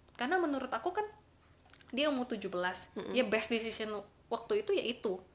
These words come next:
Speaker 1: Ya,
Speaker 2: Mm-mm.
Speaker 1: andaikan nanti dia setelah udah nyoba tiga tahun fisika, dia nggak suka fisika,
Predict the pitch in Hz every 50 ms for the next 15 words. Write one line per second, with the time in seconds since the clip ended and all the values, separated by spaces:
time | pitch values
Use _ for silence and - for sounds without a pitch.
0 | - - - 240 254 247 233 240 226 254 254 247 247 247 240 247 247 262 240 226
1 | 247 247 - 254 254 - 226 233 233 226 233 226 226 220 226 226 226 233 202 202
2 | 202 202 220 202 208 208 240 214 - - - 214 208 214 202 196 196 196 - -
3 | - - - 233 202 - 202 - 208